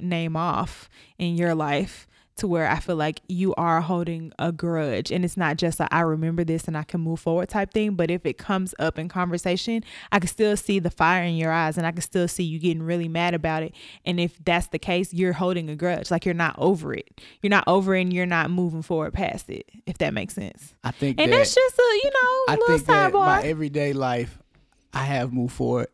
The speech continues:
Speaker 2: and I ain't thinking about these niggas who did something crazy. I promise you. My life is just fine.
Speaker 1: I don't think you're receiving what I'm
Speaker 2: No,
Speaker 1: trying
Speaker 2: I hear
Speaker 1: to
Speaker 2: what
Speaker 1: say.
Speaker 2: you're saying.
Speaker 1: You hear me, but you
Speaker 2: But
Speaker 1: ain't
Speaker 2: what I'm saying to
Speaker 1: receiving it.
Speaker 2: you is,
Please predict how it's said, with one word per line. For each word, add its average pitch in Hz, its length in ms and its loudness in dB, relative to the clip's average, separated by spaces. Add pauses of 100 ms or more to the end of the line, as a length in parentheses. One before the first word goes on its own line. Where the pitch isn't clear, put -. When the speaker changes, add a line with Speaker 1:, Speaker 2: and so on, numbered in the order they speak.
(140)
Speaker 2:
and 131 140 -2
I 123 140 -2
ain't 123 100 -6
thinking 120 240 -4
about 110 280 -4
these 113 220 -6
niggas 117 280 -4
who 117 120 -6
did 113 240 -2
something 110 220 -6
crazy. 123 420 -6 (180)
I 104 120 0
promise - 420 -4
you. 98 60 -6 (600)
My 151 160 2
life 147 320 2
is 123 160 -2
just 139 260 0
fine. 120 280 2
Speaker 1:
I 190 100 4
don't 190 220 0
think 185 160 0
you're 175 120 2
receiving 165 540 -2
what 160 140 -6
I'm 180 260 -4
Speaker 2:
No, 170 120 4
Speaker 1:
trying 160 200 4
Speaker 2:
I 160 60 2
hear 180 180 4
Speaker 1:
to 180 60 4
Speaker 2:
what 175 120 4
Speaker 1:
say. 165 60 0
Speaker 2:
you're 147 80 2
saying. 143 540 2
Speaker 1:
You 254 100 4
hear 285 240 6
me, 240 140 2
but 202 240 0
you 240 100 -4
Speaker 2:
But 214 100 2
Speaker 1:
ain't 151 140 6
Speaker 2:
what 156 120 4
I'm 180 220 2
saying 190 360 2
to 170 100 2
Speaker 1:
receiving 143 180 0
it. 165 40 2
Speaker 2:
you 190 280 4
is, 127 640 0